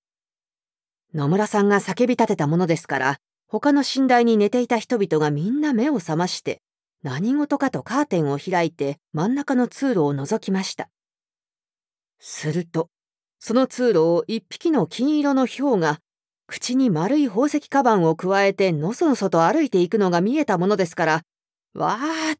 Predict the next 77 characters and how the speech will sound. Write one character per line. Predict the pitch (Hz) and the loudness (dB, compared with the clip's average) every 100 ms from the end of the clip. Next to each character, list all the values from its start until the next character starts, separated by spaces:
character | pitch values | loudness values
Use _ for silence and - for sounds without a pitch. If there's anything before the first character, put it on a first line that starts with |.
| - | -2
と | 220 | 2
い | 196 | 4
う | 202 | 2
叫 | 196 208 277 | 0 -2 0
び | 269 | 2
声 | 262 202 | 2 4
が | 175 175 | 4 2
起 | |
こ | 170 214 | 0 -2
り、 | 160 _ _ _ _ _ _ | -2 _ _ _ _ _ _
た | 165 170 | -4 -4
ち | 302 | -2
ま | 330 | -6
ち | 339 311 | -4 -4
寝 | - 285 | -2 0
台 | 302 285 | 0 0
車 | 220 | 0
の | 196 | 2
中 | 240 196 165 | 0 2 4
は | 165 | 4
恐 | 185 165 320 | 2 -2 -2
ろ | 349 | -4
し | - | 0
い | 349 | 0
騒 | 220 247 233 | 2 2 2
ぎ | 190 | 2
に | 175 | 2
な | 180 | 0
り | 190 | 0
ま | 190 | 0
し | 190 - | -2 -6
た。 | - - _ _ _ _ _ _ _ _ _ _ _ _ _ _ _ _ _ _ _ - | -10 -12 _ _ _ _ _ _ _ _ _ _ _ _ _ _ _ _ _ _ _ -2
下 | 156 | 2
段 | 165 262 | 2 2
に | 262 247 | 2 2
い | 233 | 2
た | 185 | 0
新 | 165 196 | 0 0
井 | 202 | -2
さ | 190 | 0
ん | 180 175 | 2 2
も、 | 170 _ _ _ _ | 0 _ _ _ _
や | 220 226 | 0 0
っ | - | 0
と | 330 | -4
そ | - | 0
の | 294 302 | 0 0
時 | 302 196 | 0 0
寝 | 170 220 277 | -2 -2 0
台 | 269 | 0
か | 262 | 0
ら | 226 | -2
這 | 190 185 | 0 -2
い | 220 | 0
出 | 220 | 0
し | - | -2
て、 | 139 131 - _ - | -4 -4 -4 _ -6
野 | 156 | 0
村 | 214 285 | 2 0
さ | - | 0
ん | 240 | 0
の | 233 | 2
い | 226 | 2
る | 214 202 | 2 0
上 | 160 220 | 0 -2
段 | 262 254 | 0 2
の | 226 | 2
ベ | 214 | 2
ッ | 277 | 0
ド | 175 | 0
を | 147 | 0
覗 | 139 165 | 0 -2
き | 226 202 | -4 -2
ま | 202 | -4
し | - | -4
た | 139 | -2
が、 | 139 | -2